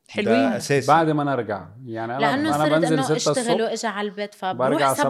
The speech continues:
Speaker 3: سبعة ونص
Speaker 4: الصبح.
Speaker 3: مثلا،
Speaker 4: على الجيم،
Speaker 3: تمانية،
Speaker 4: برجع
Speaker 3: بتروح
Speaker 4: بروح أشتغل.
Speaker 3: الجيم ساعة وترجع
Speaker 2: ترجع
Speaker 3: وتمشي.
Speaker 2: تفطر بقى.
Speaker 3: آه، لا،
Speaker 2: انت.
Speaker 3: دي بتفطر، أنا برجع بفطر،
Speaker 2: آه.
Speaker 3: بس هي بتفطر متأخر.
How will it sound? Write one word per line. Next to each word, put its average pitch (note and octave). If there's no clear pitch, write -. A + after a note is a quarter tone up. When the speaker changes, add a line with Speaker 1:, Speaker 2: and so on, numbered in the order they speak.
Speaker 3:
سبعة C3
ونص C#3+
Speaker 4:
الصبح. E3+
Speaker 3:
مثلا، C#3
Speaker 4:
على E3+
الجيم، D#3
Speaker 3:
تمانية، E3
Speaker 4:
برجع -
Speaker 3:
بتروح G3
Speaker 4:
بروح D3
أشتغل. C3+
Speaker 3:
الجيم A#2+
ساعة C#3
وترجع A#2
Speaker 2:
ترجع B2
Speaker 3:
وتمشي. C3
Speaker 2:
تفطر F#2
بقى. F2
Speaker 3:
آه، B2
لا، D3
Speaker 2:
انت. D3+
Speaker 3:
دي D3+
بتفطر، D#3
أنا F3
برجع D#3+
بفطر، A#2+
Speaker 2:
آه. G#2+
Speaker 3:
بس A2+
هي D3
بتفطر C3
متأخر. A2+